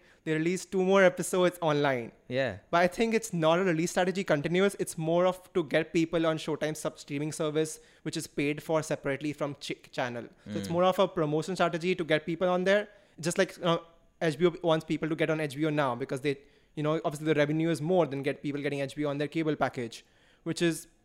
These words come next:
Speaker 1: I mean, yeah, it's, it's a marketing strategy, but I don't think it's, they're gonna do it for every other week 'cause they'll be very weird. 'Cause the thing is, they're gonna show,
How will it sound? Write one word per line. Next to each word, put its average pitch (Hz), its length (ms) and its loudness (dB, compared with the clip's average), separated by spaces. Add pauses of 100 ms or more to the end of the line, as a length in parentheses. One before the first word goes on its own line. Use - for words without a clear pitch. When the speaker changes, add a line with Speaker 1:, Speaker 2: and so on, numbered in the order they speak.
(320)
Speaker 1:
I 160 60 -4
mean, 160 320 0
yeah, 180 140 8
it's, 143 140 0
it's 165 160 -4
a 180 40 2
marketing 180 320 4
strategy, 147 420 2
but 151 140 0
I 151 80 4
don't 180 200 2
think 208 120 2
it's, 170 80 0
they're 180 200 4
gonna 175 160 0
do 165 140 0
it 170 100 -2
for - 120 -4
every 160 560 -2
other 185 280 0
week 196 300 -4 (380)
'cause 170 100 -4
they'll 175 120 -2
be 196 120 2
very 190 200 6
weird. 180 280 6
'Cause 175 120 0
the 175 60 -8
thing 190 140 2
is, 202 140 4
they're 180 120 2
gonna 196 120 4
show, 196 400 2